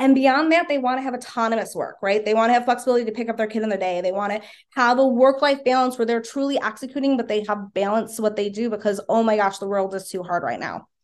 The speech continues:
Employers have a phenomenal opportunity to leverage this and attract great talent and give them the tools they need to succeed and get out of their way. But if employers can't harness this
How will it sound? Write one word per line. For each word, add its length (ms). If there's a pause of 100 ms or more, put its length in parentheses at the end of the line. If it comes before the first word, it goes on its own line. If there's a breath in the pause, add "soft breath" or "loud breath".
Employers 840
have 200
a 60
phenomenal 800
opportunity 800 (340 loud breath)
to 120
leverage 600
this 440 (160)
and 160
attract 540
great 260
talent 600
and 180
give 140
them 120
the 60
tools 340
they 140
need 580 (360 loud breath)
to 100
succeed 540
and 80
get 120
out 80
of 40
their 100
way. 380 (180)
But 120
if 100
employers 720
can't 340
harness 500
this 300